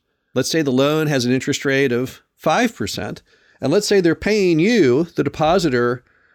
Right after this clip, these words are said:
you know, nearly nothing. So that five percent is all profit to the bank. And so that's really how the money is generated inside banks. So banks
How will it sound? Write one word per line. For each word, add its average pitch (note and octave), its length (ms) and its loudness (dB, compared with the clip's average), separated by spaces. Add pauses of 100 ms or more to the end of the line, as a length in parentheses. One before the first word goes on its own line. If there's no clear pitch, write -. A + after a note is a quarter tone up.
(160)
you C3+ 140 0
know, C#3+ 340 0
nearly D#3+ 540 0
nothing. B2+ 720 0
So D3+ 300 0
that D3 180 -2
five F3+ 360 -2
percent F#3 380 -2
is C3+ 100 0
all C#3 240 2
profit C3 420 -4
to C3 100 -6
the A#2 80 -4
bank. C#3 320 0
And B2+ 80 -4
so D#3 100 -4
that's F#3 260 -2
really A#3+ 240 2
how D#3 280 -2
the D3+ 100 -4
money C#3 240 0
is A2+ 140 -2
generated B2+ 580 0
inside G#2 400 -2
banks. G2+ 300 -4
So C#3+ 80 -2
banks A#3+ 340 -2